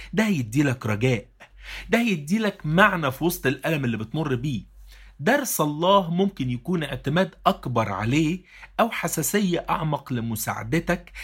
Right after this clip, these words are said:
علشان تكون شافي مجروح للناس المجروحة. هو بيحاول ينمي حنانك على الناس. أو الدرس ممكن يكون تواضع أكتر، بيحطك في موقف تلاقي فيه إن اللي هينفع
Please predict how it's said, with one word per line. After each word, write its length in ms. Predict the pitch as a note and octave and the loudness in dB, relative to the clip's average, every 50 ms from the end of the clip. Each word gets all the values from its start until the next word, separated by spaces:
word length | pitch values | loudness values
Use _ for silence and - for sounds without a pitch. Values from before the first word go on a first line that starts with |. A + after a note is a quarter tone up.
| - - | -12 -8
علشان 420 | - E3+ F3+ G3+ G3+ C4 C4 A3+ - | -2 0 0 2 2 0 -2 -4 -4
تكون 320 | D#3+ - - F3+ F3 E3 | -6 -4 0 0 0 0
شافي 600 | D#3+ - - F#3 G3 G#3+ G#3+ G#3+ - - G3 F#3+ | 0 0 2 2 2 2 0 -2 -2 -2 -2 0
مجروح 720 | E3 C3 A2+ A2+ A2+ A2 A#2+ B2+ D#3+ G3+ G3+ - - - | 0 -2 -4 -6 -4 -2 -2 0 0 0 0 -2 -4 -4
للناس 440 | B2+ A#2 A2 A2+ A#2+ A#2+ B2 A#2+ - | -4 -2 -2 -2 -2 -2 -2 -2 -4
المجروحة. 760 | A#2 A2 G#2+ G#2+ A2 C3 D#3 F3+ F3 - - - - - - - - - - - - - - - - - - - - - - - - | -2 -2 -2 -2 -2 0 0 0 -2 -4 -8 -12 -12 -12 -14 -16 -20 -20 -20 -20 -20 -20 -20 -20 -20 -20 -20 -20 -20 -20 -8 2 6
هو 180 | F3 F#3+ F3+ | 6 6 6
بيحاول 680 | C3+ C3 B2 - - E3 E3 E3+ D#3+ D#3 D#3+ D#3 D#3 - - | 4 2 -2 0 2 4 4 4 4 2 0 -2 -2 -6 -6
ينمي 640 | - C3 C3 C#3 D3+ F3 F#3+ F3+ E3 C#3+ C3 A#2 A2+ A2 | -4 -2 0 0 2 2 2 2 0 -2 -2 -2 -2 -4
حنانك 640 | - - C3 B2+ B2+ B2 A#2+ A2 G#2+ - - - | -4 -2 0 2 2 2 2 0 -2 -6 -6 -4
على 180 | G#2+ G#2 G2+ G2+ | -4 -2 -2 -2
الناس. 600 | G#2 A2+ A2 G#2 F#2 D#2 - - - - - - _ _ - - - - - - - G#3+ | -2 -2 -2 -4 -4 -6 -6 -6 -6 -8 -10 -14 _ _ -20 -20 -18 -18 -18 -2 2 4
أو 120 | B3+ D4+ | 4 4
الدرس 420 | D#4 G3 F#3+ B3+ D4 C#4 - - | 4 4 4 2 2 2 0 0
ممكن 340 | G3+ A3+ B3+ G#3 - E3+ D3+ | 2 0 0 0 -2 -4 -4
يكون 360 | C#3 C3 - F3 G3 F#3+ F3+ | -2 -2 -2 -2 -2 -2 0
تواضع 520 | - F3+ F3+ G3 A3 A#3+ G3 G3 F#3 F3 - - | 2 4 6 6 6 4 4 2 0 0 2 2
أكتر، 440 | A3+ A#3 - - - - - - - - - - - - - - - - _ - | 2 2 0 -4 -8 -8 -8 -8 -8 -12 -20 -20 -20 -18 -18 -20 -20 -16 _ -6
بيحطك 520 | A2 A2+ - - G#3+ - - B2 - - | -6 -2 0 0 0 0 -2 -8 -8 -6
في 120 | - - | -4 -2
موقف 420 | B2 D3 F3+ G3 - - E3+ D#3+ - | 2 2 2 2 0 -4 -8 -8 -6
تلاقي 400 | - - C3+ D#3 F3+ - - C#3 | -4 0 0 2 0 0 -2 -6
فيه 340 | B2 - F#3 G3 F#3 - - | -4 -2 0 0 0 -2 -4
إن 160 | C3 A#2+ A#2 A2 | -4 -4 -2 -2
اللي 200 | G#2+ A2 A2 A2 | -4 -4 -4 -4
هينفع 640 | A2 A#2+ D3 G3 A3+ A3 - - - G3 G3+ G3 | -2 0 0 0 0 -2 -2 0 2 2 2 0